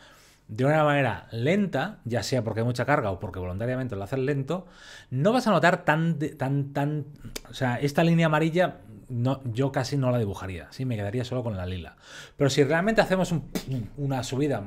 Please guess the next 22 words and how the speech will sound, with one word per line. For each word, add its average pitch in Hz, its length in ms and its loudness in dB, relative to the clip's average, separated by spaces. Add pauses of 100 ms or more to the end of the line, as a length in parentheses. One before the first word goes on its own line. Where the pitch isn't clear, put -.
un 110 200 -6
poco 127 180 -2
explosiva, 170 540 2 (360)
esta 143 240 4
línea 165 200 6
amarilla 165 260 4
incluso 156 340 0
sería 139 240 2
más 135 220 -2
acentuada. 95 480 0 (340)
¿Romper 143 300 0
la 185 100 6
paralela 170 360 4
o 131 60 2
no? 113 280 0
Vale, 120 320 -4
si - 180 -4
te 156 80 2
queda 214 180 8
solo 220 200 6
la 196 180 6
paralela, 180 600 4